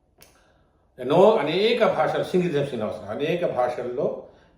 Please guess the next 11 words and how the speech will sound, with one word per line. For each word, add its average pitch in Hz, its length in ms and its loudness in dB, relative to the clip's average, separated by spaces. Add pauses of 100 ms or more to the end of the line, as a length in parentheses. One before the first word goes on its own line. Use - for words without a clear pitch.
తీసి 175 300 -6
ఎందుకు 156 440 -4
అది 135 220 2
అనుకున్న 127 360 -6
స్థాయిలో 120 540 -2
ఆడలేదు. - 480 -4 (1120)
తర్వాత 185 600 4 (380)
ఫ్రెండ్స్ 277 440 2
అనే 180 140 4
ఒక 139 200 0
సినిమా, 135 720 -2